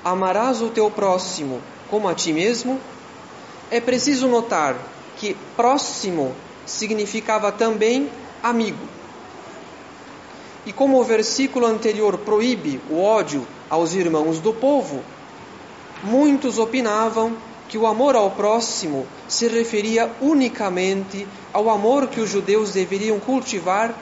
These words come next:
entre si, ainda que o Talmud, mais uma vez, tenha acrescentado indevidamente muitas distinções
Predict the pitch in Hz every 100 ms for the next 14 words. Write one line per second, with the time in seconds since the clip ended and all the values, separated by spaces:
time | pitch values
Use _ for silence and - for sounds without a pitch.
0 | - - - - 233 254 240 233 202 196
1 | - 214 190 - - - - - - -
2 | - - - - - 196 247 202 - 165
3 | 196 202 220 269 240 - - - 143 156
4 | 160 190 208 190 233 262 - - - -
5 | - - 240 226 226 214 226 202 196 220
6 | 196 185 170 165 180 160 170 214 233 233
7 | 226 - - 170 208 262 262 247 208 190
8 | 202 - 202 185 170 180 190 190 -